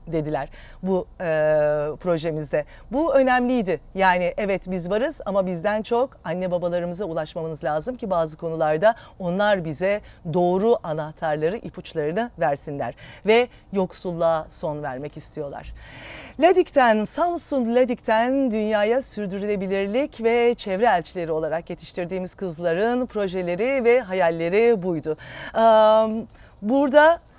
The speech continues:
Turkish Voice of Canada olarak biz de onlara bazı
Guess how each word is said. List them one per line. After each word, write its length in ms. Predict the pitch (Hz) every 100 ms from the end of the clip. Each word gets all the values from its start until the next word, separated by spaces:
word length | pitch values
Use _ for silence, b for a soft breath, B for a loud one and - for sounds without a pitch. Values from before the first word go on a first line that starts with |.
| b -
Turkish 280 | 220 220 233
Voice 220 | 220 220
of 100 | 208
Canada 360 | 226 208 196
olarak 560 | 196 185 180 202 294 -
biz 300 | 220 247 226
de 60 | 226
onlara 520 | 190 190 196 254 262
bazı 600 | 220 196 180 247 254 269